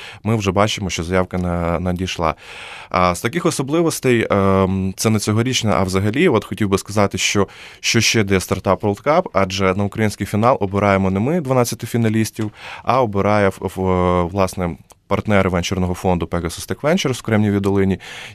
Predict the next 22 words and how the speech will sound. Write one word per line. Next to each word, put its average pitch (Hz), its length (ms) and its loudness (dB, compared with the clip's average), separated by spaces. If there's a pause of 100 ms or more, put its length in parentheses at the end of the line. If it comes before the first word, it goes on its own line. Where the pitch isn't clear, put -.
(220)
е, 92 540 4
власне, 98 420 0
на 92 120 0
фінал. 87 380 0
А 85 60 -2
вже 92 180 -4
тут, 98 240 -6
в - 20 -16
Україні, 123 520 -2
е, 90 280 0
українське 87 520 -2
журі 95 220 -2
обирають 95 580 0
з 90 40 -8
дванадцяти 90 440 -4
найкращих. 87 480 -4
Тобто 92 200 -8
це 135 200 -2
є 113 220 0
валідація 95 720 0
вашого 82 420 -4
продукту. 82 560 -6